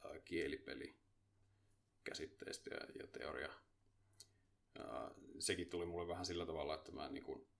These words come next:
tiennyt sitä kontekstia, missä se, en tiennyt kielifilosofiasta yhtään mitään.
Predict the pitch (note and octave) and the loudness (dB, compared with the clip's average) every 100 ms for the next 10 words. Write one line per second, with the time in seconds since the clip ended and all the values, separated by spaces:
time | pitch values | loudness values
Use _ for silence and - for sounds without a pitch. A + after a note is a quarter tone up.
0 | - - - D#2 - - - F#2+ F#2 - | -20 -2 0 0 -2 -2 4 6 6 2
1 | D#2 D#2 D#2 - D#2+ - - C#2+ - - | 0 0 0 0 -2 -4 -6 -8 -6 -8
2 | - - - - - - - - - - | -4 -2 -2 -2 0 0 2 -2 -2 -2
3 | - - - - - C#2+ G2 - D#2 | -2 0 -2 -2 -2 2 2 4 2